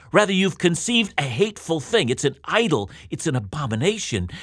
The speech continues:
You need to reject that. Now, when I say these things, I know people will say, "But wasn't Jesus a man?" Well, yes, he became man. Indeed,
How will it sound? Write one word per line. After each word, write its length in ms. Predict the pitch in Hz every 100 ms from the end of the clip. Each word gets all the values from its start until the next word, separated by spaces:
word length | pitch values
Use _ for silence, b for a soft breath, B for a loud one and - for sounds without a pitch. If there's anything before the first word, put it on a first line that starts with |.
| B
You 140 | 123
need 280 | 139 220 254
to 100 | 156
reject 640 | 127 135 104 208 214 - 85
that. 360 | 92 85 - - _ _ _ b b b b
Now, 120 | 175 190
when 100 | 196
I 60 |
say 240 | 185 247 226
these 240 | 147 117
things, 240 | 139 127 -
I 140 | 190
know 160 | 226 143
people 320 | 160 165 202
will 140 | 156
say, 200 | 135 147
"But 220 | 131 139 - B B
wasn't 440 | 127 196 214 220 139
Jesus 520 | 180 240 139 110 -
a 80 | -
man?" 360 | 110 110 82 85
Well, 160 | 123
yes, 500 | 127 104 143 - - - B B
he 180 | 156 135
became 720 | 139 - - 220 240 160 107 101
man. 480 | 117 127 95 80
Indeed, 380 | 104 123 160 139